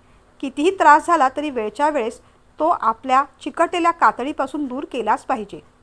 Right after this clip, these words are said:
अगदी कातडीला त्याची सवय झाली असली तरीही आपलंही नातं आता या फोडासारखं झालं आहे.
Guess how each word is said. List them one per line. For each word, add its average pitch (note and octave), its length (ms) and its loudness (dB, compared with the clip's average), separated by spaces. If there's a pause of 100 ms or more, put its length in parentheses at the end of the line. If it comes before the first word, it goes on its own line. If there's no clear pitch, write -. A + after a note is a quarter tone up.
(440)
अगदी B3 320 -8
कातडीला A#3+ 560 -2
त्याची C#4+ 280 -8
सवय A#3+ 360 -6
झाली B3 220 -6
असली C4 440 -10
तरीही D4 320 -4 (720)
आपलंही D#4 380 0
नातं D4+ 320 0
आता C4 180 2
या C#4+ 140 0
फोडासारखं C4+ 640 -4
झालं C#4+ 260 -2
आहे. G3+ 180 -4